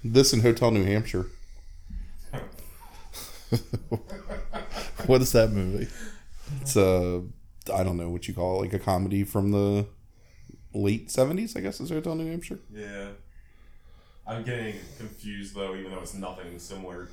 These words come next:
Speaker 3: to, uh, Welcome to Mooseport.
Speaker 1: Yes, it's dissimilar.
Speaker 3: Yes, right. But that's why, that's the first movie I thought of when you said that, but I forgot about Matthew Broderick is in it? Is that right?
Speaker 1: I believe so, yeah.
Speaker 3: Yeah.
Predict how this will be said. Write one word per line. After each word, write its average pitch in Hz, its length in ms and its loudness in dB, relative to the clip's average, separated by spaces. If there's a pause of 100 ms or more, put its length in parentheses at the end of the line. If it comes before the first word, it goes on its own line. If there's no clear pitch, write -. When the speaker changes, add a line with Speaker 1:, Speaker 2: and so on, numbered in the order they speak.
(220)
Speaker 3:
to, 92 180 -10
uh, 85 220 -8 (180)
Welcome 101 340 -8
to 95 60 -12
Mooseport. 123 520 -10 (800)
Speaker 1:
Yes, 101 280 0
it's - 200 -10
dissimilar. 98 800 -2
Speaker 3:
Yes, - 500 -12 (200)
right. - 120 -16 (580)
But - 220 -14 (320)
that's - 180 2
why, - 140 4 (180)
that's - 260 -8
the - 100 -14
first 92 280 -12
movie 92 200 -12
I 113 120 -8
thought 95 200 -8
of 95 80 -8
when 196 120 -10
you - 60 -8
said 202 240 -12
that, 208 220 -10
but - 120 -12
I - 40 -12
forgot 98 240 -10
about - 260 -10 (720)
Matthew 160 260 -6
Broderick 165 440 -6
is 165 180 -16
in 175 80 -16 (180)
it? - 100 -14
Is - 60 -8
that 135 100 -10
right? - 380 -10
Speaker 1:
I 104 40 0
believe 101 240 2
so, 98 140 0
yeah. 104 200 2
Speaker 3:
Yeah. 101 120 -12